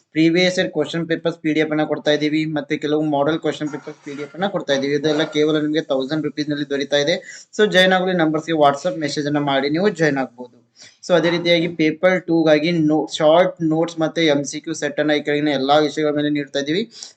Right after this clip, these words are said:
So ಜಾಯಿನ್ ಆಗಲು ನಂಬರ್ಸ್‌ಗೆ WhatsApp ಮೆಸೇಜನ್ನು ಮಾಡಿ ಜಾಯಿನ್ ಆಗಿ. ಅದೇ ರೀತಿ ಹೆಚ್ಚಿನ ಮಾಹಿತಿಗಾಗಿ ಗ್ಲೋಬಲ್ ಆನ್‌ಲೈನ್ ಕಡೆ ಅಂತ Telegram ಗ್ರೂಪ್ ಕೂಡ ಇದೆ, ಜಾಯಿನ್ ಆಗಿ. So now let us move to the questions. First question is, what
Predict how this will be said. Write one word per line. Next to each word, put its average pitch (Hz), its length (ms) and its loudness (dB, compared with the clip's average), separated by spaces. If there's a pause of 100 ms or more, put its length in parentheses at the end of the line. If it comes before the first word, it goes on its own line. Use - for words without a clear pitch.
So 175 200 -2
ಜಾಯಿನ್ 165 220 4
ಆಗಲು 160 180 4
ನಂಬರ್ಸ್‌ಗೆ 151 360 0
WhatsApp 147 340 0
ಮೆಸೇಜನ್ನು 143 400 -4
ಮಾಡಿ 143 220 0
ಜಾಯಿನ್ 143 300 0
ಆಗಿ. 151 220 -2 (360)
ಅದೇ 165 140 2
ರೀತಿ 190 200 0
ಹೆಚ್ಚಿನ 165 360 0
ಮಾಹಿತಿಗಾಗಿ 151 580 2
ಗ್ಲೋಬಲ್ 151 400 2
ಆನ್‌ಲೈನ್ 143 260 2
ಕಡೆ 143 160 -2
ಅಂತ 143 100 -2
Telegram 143 560 0
ಗ್ರೂಪ್ - 200 -16
ಕೂಡ 147 140 0
ಇದೆ, 147 180 2
ಜಾಯಿನ್ 147 260 0
ಆಗಿ. 147 200 0 (440)
So 180 160 2
now 170 100 4
let 160 200 2
us 156 160 0 (140)
move 147 180 -2
to 143 80 -2
the 151 100 0 (160)
questions. 156 400 -2 (720)
First 185 220 -12
question 185 280 -16
is, 226 160 -16 (140)
what 202 160 -4